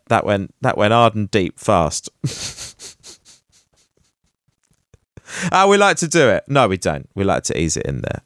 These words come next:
and, um, and, and take our time. Non-Twitter version people, you're not really missing out, are you? Let's face it. You're just gonna save more <laughs> time. More time from your day instead of listening to little old me. But you can listen to little old me in a second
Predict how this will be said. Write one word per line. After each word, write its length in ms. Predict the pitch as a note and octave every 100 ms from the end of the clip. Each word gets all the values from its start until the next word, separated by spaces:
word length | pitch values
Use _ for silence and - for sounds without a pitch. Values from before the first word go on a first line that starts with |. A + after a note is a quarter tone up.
| -
and, 260 | B1+ - -
um, 240 | - - - _ _ -
and, 220 | E2 -
and 180 | E2+ D#2+
take 180 | D#2
our 80 | D#2
time. 440 | - C2+ - A2+ D3+ _ -
Non-Twitter 760 | B2 B2 B2 A#2 C#3 - A#2
version 840 | G2 G2 G2 G2+ F#2+ F#2+ G2+ D3+ _ _
people, 540 | A2 G2 - F#2+ G2 G#2 _ _ -
you're 140 | A#2
not 160 | C3 E2+
really 180 | G#2 G2+
missing 340 | G#2 - G2+
out, 180 | A2+ G2
are 100 | G#2
you? 100 | G2
Let's 160 | G#2
face 280 | - G#2+ -
it. 180 | E2 - -
You're 120 | G2
just 200 | G2+ -
gonna 140 | F#2+
save 280 | - F#2+ F#2+
more 140 | G2
<laughs> 0 |
time. 260 | B2 - - - - _ _ _ _ _ - _ - E3+ F3 F2 -
More 140 | A#2+ A#2+
time 340 | - A2+ G#2+
from 180 | F#2+ G2
your 100 | F#2
day 360 | F#2 E2+ E2+ - -
instead 240 | - F#2+ E2+
of 60 |
listening 320 | E2 - E2+
to 140 | E2 E2
little 260 | E2+ D#2+
old 220 | D#2+ E2 D2+
me. 200 | B1+ - - -
But 240 | G3+ D#3 -
you 100 | A#2+
can 200 | - G3+
listen 240 | C#3+ - A2
to 100 | G#2+
little 160 | F2+
old 140 | G2 G2
me 260 | G2 G#2+ - -
in 140 | A2
a 40 | G2+
second 560 | A2+ G#2 F#2+ G2 -